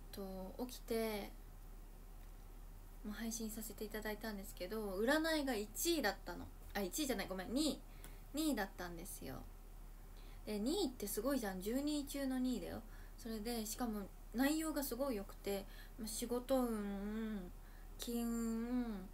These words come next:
なんだっけ、あと何がある？健康運？わかんないけど、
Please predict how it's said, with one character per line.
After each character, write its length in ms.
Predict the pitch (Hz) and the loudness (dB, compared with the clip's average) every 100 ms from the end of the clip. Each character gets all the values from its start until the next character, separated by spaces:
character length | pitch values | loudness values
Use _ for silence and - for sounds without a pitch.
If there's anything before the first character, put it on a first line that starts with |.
| - - - - - - | -12 -12 -12 -12 -12 -8
な 120 | 214 220 | -6 -4
ん 60 | |
だ 100 | 214 | -4
っ 20 | 180 | -4
け、 200 | - - - | -8 -8 -8
あ 80 | - | -8
と 120 | - | -8
何 240 | 185 208 | -6 -4
が 80 | 208 | -4
あ 20 | |
る？ 100 | 170 - | -6 -6
健 240 | 220 208 | -4 -4
康 140 | 214 220 208 180 - | -2 -2 -2 -4 -6
運？ 40 | |
わ 60 | 202 | -6
か 160 | 226 | -2
ん 40 | 247 | 0
な 60 | |
い 40 | 214 | 0
け 100 | - | -2
ど、 220 | 208 202 | -2 -2